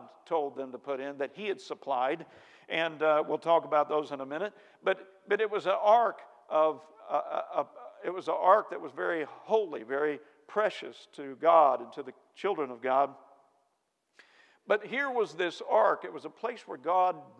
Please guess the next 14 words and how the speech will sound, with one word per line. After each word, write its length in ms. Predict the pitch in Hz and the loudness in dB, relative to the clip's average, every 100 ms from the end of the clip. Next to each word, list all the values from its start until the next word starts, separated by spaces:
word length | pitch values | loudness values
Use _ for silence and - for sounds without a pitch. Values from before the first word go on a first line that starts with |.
| 127 | -12
meets 340 | 156 226 226 - | -8 -8 -10 -14
with 140 | 170 | -12
His 140 | 151 - | -12 -16
people, 300 | - - _ _ _ _ _ | -20 -20 _ _ _ _ _
where 120 | - 202 | -4 -4
His 120 | 180 | -4
Spirit 440 | - 262 254 220 | -12 -8 -8 -8
comes 280 | - 170 131 | -10 -12 -12
down. 420 | 135 127 113 113 _ _ - | -12 -12 -12 -18 _ _ -16
The 60 | |
blood 560 | - 175 120 107 - 120 - | -2 6 8 8 6 -2 -8
was 180 | - 139 | -4 -4
started 540 | - - 180 202 165 - - | -6 4 6 6 2 -6 -8
in, 220 | 151 | -8